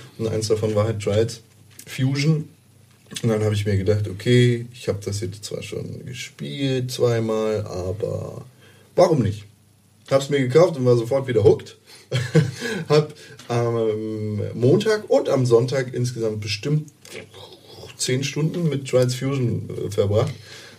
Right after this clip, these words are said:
Bin da am Rumeiern. Äh, und ich bin so ein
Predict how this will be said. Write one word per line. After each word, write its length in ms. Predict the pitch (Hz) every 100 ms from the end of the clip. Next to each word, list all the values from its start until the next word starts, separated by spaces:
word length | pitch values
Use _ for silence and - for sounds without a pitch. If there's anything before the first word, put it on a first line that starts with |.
| -
Bin 140 | 123
da 160 | 127 117
am 120 | 117
Rumeiern. 1080 | 113 135 156 147 - - 107 104 110 165 - - - - _
Äh, 160 | 131 151
und 160 | 139 147
ich 220 | 165 165 131 123 - 127 - - -
bin 260 | 139 139
so 140 | 127 135
ein 340 | 135 131 127